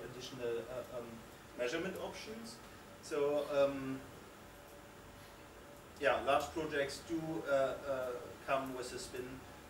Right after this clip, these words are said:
to, uh, uh, commerce. Uh, so there, there's an optimism biased,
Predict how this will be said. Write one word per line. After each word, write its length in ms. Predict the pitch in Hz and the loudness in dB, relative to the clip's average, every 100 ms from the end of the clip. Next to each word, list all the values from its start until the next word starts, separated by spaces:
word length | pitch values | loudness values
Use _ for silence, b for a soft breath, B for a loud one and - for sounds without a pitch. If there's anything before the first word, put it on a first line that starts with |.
| - | -12
to, 100 | - 135 127 120 | -6 -2 0 0
uh, 40 | |
uh, 300 | 127 123 120 123 - | 2 2 2 0 -2
commerce. 500 | - 139 120 113 - - | -2 0 -2 -4 -6 -6
Uh, 200 | 127 120 | 0 0
so 160 | - - 123 123 | 0 -2 0 2
there, 120 | 127 | 2
there's 260 | 120 127 143 | 2 2 6
an 60 | |
optimism 640 | 127 - 147 160 143 135 131 | 6 6 2 0 -2 -2 0
biased, 440 | 127 131 - - | 4 6 4 2